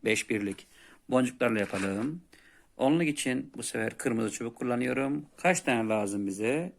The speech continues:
İki tane onluk. Onluk kaç tane olacak? İki.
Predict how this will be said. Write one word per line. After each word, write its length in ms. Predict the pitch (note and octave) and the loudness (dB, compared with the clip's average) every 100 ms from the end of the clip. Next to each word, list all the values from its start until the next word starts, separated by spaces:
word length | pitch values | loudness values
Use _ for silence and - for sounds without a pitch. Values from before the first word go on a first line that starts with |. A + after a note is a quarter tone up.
| - | -8
İki 180 | F3 - | -6 0
tane 260 | D3 D#3 | 2 4
onluk. 440 | G3 G3 D#3+ - - _ - _ _ _ - | 4 2 0 -4 -18 _ -20 _ _ _ 2
Onluk 340 | B2 C#3+ - | 4 4 4
kaç 160 | F#3 F3 | 2 2
tane 160 | A#2+ | -2
olacak? 260 | A2+ F#3+ - - - - _ - _ _ - | 0 -4 -6 -20 -20 -20 _ -20 _ _ -8
İki. 360 | B2 D#3+ - | 0 2 0